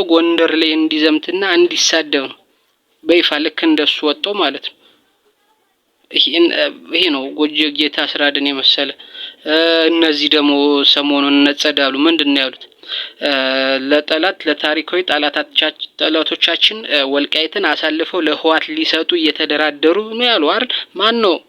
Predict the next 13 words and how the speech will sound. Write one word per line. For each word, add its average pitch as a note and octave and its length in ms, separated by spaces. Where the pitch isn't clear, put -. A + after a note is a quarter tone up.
ዘመነን D#3+ 500
ነው C#3 100
የሚሉት። C3 320
ስለዚህ F3+ 440
ጎጃም፣ D#3+ 440
እ፣ - 100
ወልቃይትን D3 540
ሊሰጥ F3 300
እየተደራደረ C#3+ 840
ነው C3+ 140
ከህዋት C#3+ 480
ጋር። C#3+ 180
ብቻ - 220